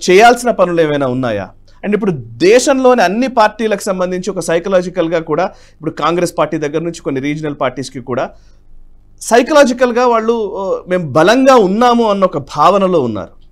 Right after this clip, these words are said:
ఇది ఎంతకాలం ఉంటుంది? And మోదీ గారు దీన్ని ఎలా అధిగమిస్తారు? And ఈ, ఈ ఇప్పుడున్న సవాళ్ల గురించి and చాలా లక్ష్యాల గురించి మనం ఈరోజు డిస్కస్ చేయబోతున్నాం. ఈ లైవ్ టెలికాస్ట్‌లో మీకు, మీకు అనుకుంటున్న ప్రశ్నలు ఏవైనా ఉంటే కనుక అవి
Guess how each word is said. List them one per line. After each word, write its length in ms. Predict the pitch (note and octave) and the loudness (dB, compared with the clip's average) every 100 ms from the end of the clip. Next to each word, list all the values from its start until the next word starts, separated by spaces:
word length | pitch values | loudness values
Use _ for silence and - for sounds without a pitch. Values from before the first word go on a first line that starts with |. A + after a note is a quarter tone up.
| - - | -14 -2
ఇది 100 | A3+ | 0
ఎంతకాలం 560 | F#3 G3 C4+ C4+ C4 | 0 0 4 6 6
ఉంటుంది? 480 | F3+ B2+ A2 G2+ A3 - _ _ _ - - B3 | 2 -2 -6 -8 -12 -16 _ _ _ -20 -6 -4
And 140 | A#3 - - | -4 -6 -8
మోదీ 420 | C3+ D3+ A3 C4 B3 | -2 2 2 2 2
గారు 460 | A#3+ A#3 C#4+ - - | 4 4 0 -6 -6
దీన్ని 240 | E3+ F#3 C#3+ | -2 0 2
ఎలా 180 | D3 A#3 | 2 4
అధిగమిస్తారు? 920 | D#3 E3+ G#3 A3+ F#3 - A#2+ A2 - - - F#3+ | 4 2 2 0 0 -2 -2 -4 -8 -20 -10 -8
And 120 | G3 - _ F3+ | -8 -12 _ -10
ఈ, 180 | F#3 F3+ - | -10 -12 -14
ఈ 240 | E3+ E3+ | -12 -10
ఇప్పుడున్న 400 | D#3+ F3 F3+ A3+ | -8 -6 -4 -4
సవాళ్ల 500 | - E3+ G3+ G#3 F#3+ | -2 0 4 4 2
గురించి 540 | F#3 D#3+ D#3+ G#3+ C4 - E3 | 0 -2 -4 -8 -12 -8 -6
and 140 | C#3+ C3+ - - | -4 -4 -6 -2
చాలా 300 | E3 E3 D3 D3 - C3+ | 0 0 -2 -4 -6 -4
లక్ష్యాల 480 | - - G#3+ F#3+ | -4 0 2 2
గురించి 280 | D#3 D3 A3+ | 0 -6 -8
మనం 200 | D#3+ C#3 | -6 -6
ఈరోజు 340 | C3+ B2+ F#3 B3 - - | -4 -4 -6 -14 -16 -8
డిస్కస్ 360 | C3+ - D#3 C#3+ | -4 -2 -2 -2
చేయబోతున్నాం. 440 | C3 B2+ D#3 C#4 - _ - | -2 -4 -4 -8 -10 _ -10
ఈ 180 | F#3+ B3+ | -4 0
లైవ్ 400 | F3 E3 A#3+ B3 | 4 4 4 0
టెలికాస్ట్‌లో 560 | G#3+ F#3+ F#3 E3+ F#3 G3 | -4 -2 -2 -4 -6 -8
మీకు, 300 | F3+ - D3+ | -8 -10 -8
మీకు 260 | G#3+ A#3+ | -4 -2
అనుకుంటున్న 400 | A#3 A3+ A3+ G#3+ | -2 -2 -4 -4
ప్రశ్నలు 460 | G3+ E3 E3 C4+ B3+ | -2 -2 0 0 2
ఏవైనా 280 | G3+ F#3 E3 | 0 -2 -2
ఉంటే 240 | D#3 C#3 | -4 -6
కనుక 220 | C3+ C3 | -8 -6
అవి 260 | D3+ C#3+ | -6 -6